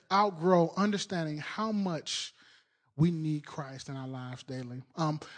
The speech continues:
a lot of times, um, we, we use this word gospel and we, we kinda throw it around, but I wanna go to First Corinthians fifteen,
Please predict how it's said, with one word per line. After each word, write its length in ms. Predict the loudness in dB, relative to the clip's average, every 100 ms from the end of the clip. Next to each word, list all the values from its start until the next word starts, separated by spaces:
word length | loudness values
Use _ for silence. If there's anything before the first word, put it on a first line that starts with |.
| 2
a 40 |
lot 160 | 6 6
of 60 | 6
times, 460 | 6 6 4 4
um, 380 | 4 4 2 -2 -12 _
we, 140 | 2 2 2
we 160 | 2 2
use 320 | 4 6 6
this 160 | 4 2
word 320 | 0 0 -2
gospel 580 | -2 -2 -4 -4 -2 -2
and 220 | -6 -10 _ _ _
we, 200 | 0 0
we 160 | 0 0
kinda 360 | 0 -2 -2 -6
throw 200 | 2 4
it 60 | 4
around, 400 | 0 -2 -2 -2
but 200 | -2 -4 -8 -2
I 80 | 4
wanna 280 | 8 8 8
go 240 | 6 6
to 200 | 6 0
First 300 | 2 0 -2
Corinthians 400 | -2 -2 0 -2
fifteen, 540 | 0 0 0 0 0